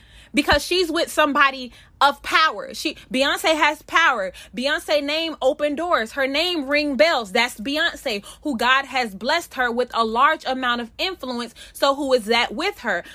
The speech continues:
So just being connected to Lazarus puts you on a pedestal. Anything connected to him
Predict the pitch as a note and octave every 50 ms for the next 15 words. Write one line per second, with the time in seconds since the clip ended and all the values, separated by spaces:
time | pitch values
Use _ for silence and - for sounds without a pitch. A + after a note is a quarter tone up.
0 | - - - D4+ C#4+ A#3 B3 D#4 F4+ - - G3+ A#3 D#4+ F4 E4+ E4+ - - E4+
1 | B3 B3 A#3+ C4+ E4 G#4 - - G4+ - - - D4+ C4+ B3+ A#3+ A#3+ C4+ D#4 F4+
2 | F4+ C4 B3 A#3+ A3+ G#3+ G#3+ A3 - - - - - - - F#4 F4 - - E4+
3 | E4+ - - - C#4+ C#4+ C#4+ C#4+ C#4 - - B3+ C4 - - F4+ F#4 E4 D#4+ -
4 | - - - - - - - - - - - - - - - C#4+ E4+ F#4 F#4+ F4
5 | - F#4 F4+ F4 - - D4 D4 D4 E4+ G4 A4 - F#4+ E4 C#4+ - E4+ D4+ B3
6 | C#4+ C4 B3 A#3+